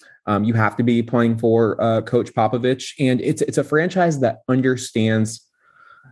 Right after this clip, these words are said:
the vision. They understand the, the long-term, um, outcomes of,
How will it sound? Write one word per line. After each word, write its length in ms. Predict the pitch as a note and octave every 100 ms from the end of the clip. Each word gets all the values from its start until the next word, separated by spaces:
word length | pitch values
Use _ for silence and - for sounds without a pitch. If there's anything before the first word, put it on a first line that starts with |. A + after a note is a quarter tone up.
| _
the 100 | B2+
vision. 420 | A2+ G#2+ G#2 C2+ G#2
They 100 | A#2+
understand 800 | B2+ C3+ C#3 - B2+ A#2 A#2 A#2
the, 80 | F#2+
the 140 | A2+
long-term, 920 | A2 A2 A2+ A2+ - A2+ A2 G#2+ G#2 -
um, 400 | G#2+ F#2 F2 -
outcomes 640 | A#2 - A#2+ F2 F#2 - -
of, 500 | A#2 A2 G#2+ G#2+